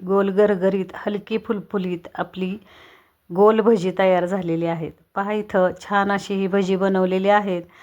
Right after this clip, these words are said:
आणि या भज्यांमध्ये मी अजिबातसुद्धा कांद्याचा वापर केलेला नाहीये. बिना कांद्याची ही भजी बनवलेली आहे. चला तर, आपण कशा पद्धतीने बनवली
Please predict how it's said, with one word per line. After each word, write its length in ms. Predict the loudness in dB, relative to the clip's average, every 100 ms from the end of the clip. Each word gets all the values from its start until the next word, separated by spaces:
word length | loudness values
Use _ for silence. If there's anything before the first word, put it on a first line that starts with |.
| -20 -6
आणि 200 | -2 2
या 160 | 4 6
भज्यांमध्ये 680 | 4 2 0 0 0 0
मी 160 | 0 -2
अजिबातसुद्धा 720 | -2 -2 2 2 2 0 -2
कांद्याचा 500 | 0 0 2 0 2
वापर 300 | 0 0 -4 -4
केलेला 480 | -2 0 2 0 -2 -6 -10
नाहीये. 400 | 0 2 2 0 -4 -20 -20 _ -2
बिना 240 | 2 4
कांद्याची 500 | 4 2 2 -2 -2
ही 100 | -2
भजी 280 | 0 0 0
बनवलेली 560 | 0 0 0 0 2
आहे. 320 | 2 2 0 -6
चला 360 | -2 0 0
तर, 140 | 0 0
आपण 280 | 0 -2
कशा 320 | 2 0 2 -2
पद्धतीने 560 | 0 0 0 0 -2
बनवली 480 | 0 2 2 0